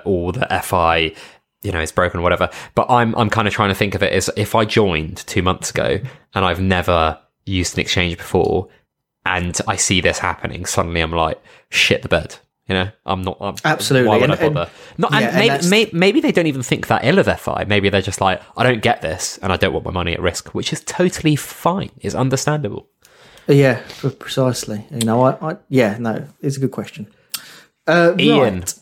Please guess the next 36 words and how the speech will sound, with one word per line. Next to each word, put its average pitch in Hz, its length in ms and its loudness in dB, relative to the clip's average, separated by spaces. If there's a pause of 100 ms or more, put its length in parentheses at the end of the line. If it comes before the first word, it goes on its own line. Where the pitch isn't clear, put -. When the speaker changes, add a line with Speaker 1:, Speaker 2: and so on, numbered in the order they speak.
Speaker 1:
Brodders 120 600 4 (280)
underscore 101 600 0
B 101 360 2
E, 98 460 -4 (200)
uh, 101 480 4 (140)
would 123 280 0
you 120 100 2
Speaker 2:
That's 101 80 0
a - 20 4
funny 127 100 4
Speaker 1:
hold 113 40 4
Speaker 2:
name. 117 100 4
Speaker 1:
off - 580 0
<laughs> - 60 -20
issuing 113 500 2
any 104 220 2
I 107 100 4
P 113 140 0
Os 104 160 2
until - 180 -6
the 92 140 2
liquidity 90 420 -2
issues 92 300 -2
in - 20 -8
the 87 60 -4
market 85 260 -6
have - 80 -12
been 85 80 -4
addressed? 85 340 -6 (560)
Speaker 2:
<sighs> - 840 0 (1300)
Man, 113 460 -6 (460)
I, 143 140 -6 (500)
I 151 60 -2
guess 147 240 2
so, 143 340 4
yeah. 127 400 2